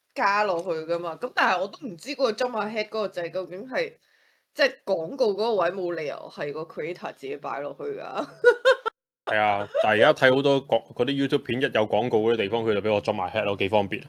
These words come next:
Speaker 1: 但係因為我哋係 premium 用戶先至會有嗰個掣。
Speaker 2: I don't know。
Speaker 1: <laughs>
Speaker 2: 咁我又唔會熄咗 premium 去試嘅。
Speaker 1: 我都唔會，而且因為我哋嗰個係 family plan，所以，所以我阿媽同我細佬都係用同一個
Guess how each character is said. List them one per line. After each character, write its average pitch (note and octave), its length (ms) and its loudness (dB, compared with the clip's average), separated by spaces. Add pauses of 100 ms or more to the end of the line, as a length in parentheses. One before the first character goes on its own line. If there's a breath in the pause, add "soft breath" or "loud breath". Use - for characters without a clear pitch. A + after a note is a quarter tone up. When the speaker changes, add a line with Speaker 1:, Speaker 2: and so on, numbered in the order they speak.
(140)
Speaker 1:
但 B3 120 -6
係 A3 40 -4
因 C4 80 -6
為 E4+ 40 -8
我 A3 160 -2
哋 F3+ 120 -2
係 E3 100 -8
premium F3+ 460 -12
用 B2+ 120 -18
戶 A2+ 240 -18
先 D3+ 200 -14
至 F#2+ 520 -16
會 D#3 200 -8
有 F#2 120 -6
嗰 G#2 200 -8
個 G#2 80 -8
掣。 - 120 -14 (360)
Speaker 2:
I F#2+ 120 -4
don't G#2+ 180 -4
know。 G2 440 -2
Speaker 1:
<laughs> - 20 -20
Speaker 2:
咁 C#4 800 0
我 C#3 120 6
又 G2+ 80 4
唔 F#2 80 -6
會 A2 80 0
熄 A#2 180 -2
咗 A2+ 180 4
premium G2 380 -4
去 F#2+ 160 -8
試 - 240 -14 (180)
嘅。 - 80 -12
Speaker 1:
我 C#4 120 -2
都 A3+ 240 -10
唔 G#3+ 520 -14
會， G#3 120 -10 (100)
而 - 560 -8
且 C#4 100 -6
因 C4+ 60 -4
為 C4+ 200 4
我 G#3+ 280 4
哋 G3 80 0
嗰 - 0 -
個 A3+ 140 2
係 A3 120 4
family G3 540 2
plan， D#3+ 400 -2
所 - 160 -8
以， F3+ 320 -8 (540 soft breath)
所 G#3 180 -6
以 G#3 60 0 (280)
我 F3+ 120 -2
阿 E3 80 -4
媽 F#3 200 -2
同 G3+ 160 -14
我 - 80 -10
細 - 280 -6
佬 F#3 80 -2
都 C#4 320 6
係 B3+ 100 8
用 A#3+ 180 2
同 A3+ 200 -2
一 A#3 60 0
個 - 180 4